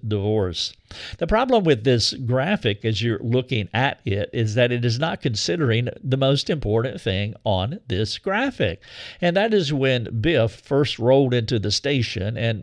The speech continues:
met his new girlfriend, Mabel. This is the problem on the left-hand side of the screen. It is their shaping influences, the things that made them who they are before they ever met each other.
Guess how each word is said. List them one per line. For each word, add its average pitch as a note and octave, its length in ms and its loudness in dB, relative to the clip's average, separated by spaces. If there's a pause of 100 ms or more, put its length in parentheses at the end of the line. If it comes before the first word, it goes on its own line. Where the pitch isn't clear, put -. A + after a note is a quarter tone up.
(160)
met B2+ 320 0
his B2+ 320 2
new B2 180 2
girlfriend, A2+ 840 2
Mabel. A2+ 720 0 (600)
This B2+ 360 4
is A#2+ 100 0
the G#2 100 -6
problem G#2+ 520 0
on G#2 120 0
the G2+ 60 -2
left-hand A2 460 0
side G#2+ 280 0
of F#2 140 -2
the F#2 100 -4
screen. A2 600 -4 (320)
It C#3 140 4
is A#2+ 160 2
their A2+ 160 4
shaping B2+ 500 -2
influences, - 840 -6 (300)
the C3 140 4
things G3 500 -2
that C3+ 220 2
made C#3+ 340 2
them B2+ 240 0
who G3 480 2
they D#3 400 2 (100)
are G2+ 360 0
before D3 580 2
they A#2+ 220 4
ever C3 260 2
met G#2 400 0 (240)
each A2+ 400 0
other. B2 480 2